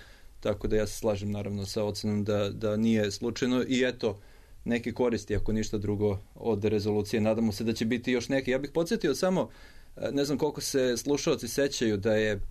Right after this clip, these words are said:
a, pre nekih pet godina, a, jedna rezolucija Evropskog parlamenta bila veoma bitna, a, da označi neku promenu stavova Brisela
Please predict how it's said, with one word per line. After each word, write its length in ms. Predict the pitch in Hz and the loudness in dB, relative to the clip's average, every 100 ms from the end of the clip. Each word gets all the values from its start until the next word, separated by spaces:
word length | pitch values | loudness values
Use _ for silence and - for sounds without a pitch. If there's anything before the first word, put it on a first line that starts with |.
| - - - - - | -10 -14 -16 -16 -10
a, 300 | 110 107 107 | -2 -2 -2
pre 260 | 101 135 131 | 0 0 0
nekih 320 | 139 139 - | -2 -6 -6
pet 300 | 165 143 95 | -2 -2 0
godina, 480 | 120 110 92 85 80 - - - - | 0 0 -4 -8 -12 -18 -20 -20 -12
a, 320 | 104 101 104 98 90 | -8 -6 -6 -8 -8
jedna 340 | 117 113 113 127 | -2 0 0 0
rezolucija 560 | 110 113 113 113 - 110 | 0 0 0 0 0 0
Evropskog 320 | 127 120 104 | -2 -6 -4
parlamenta 520 | 107 104 101 107 135 | -2 0 -2 -2 -2
bila 300 | 104 104 113 | 0 0 0
veoma 360 | 95 90 110 123 | -2 -2 -2 0
bitna, 520 | 143 151 160 135 117 - - - | -2 -2 -2 -2 -4 -14 -20 -10
a, 200 | 113 113 | -2 -2
da 180 | 107 117 | 2 2
označi 460 | 120 143 139 - | 2 0 -2 0
neku 280 | 123 131 135 | 0 0 -2
promenu 420 | - 139 151 143 110 | 0 0 2 0 0
stavova 580 | - 135 165 165 101 - - - | 0 0 2 2 0 -2 -12 -10
Brisela 760 | 107 107 113 - 143 123 104 | -4 -2 -2 0 0 2 0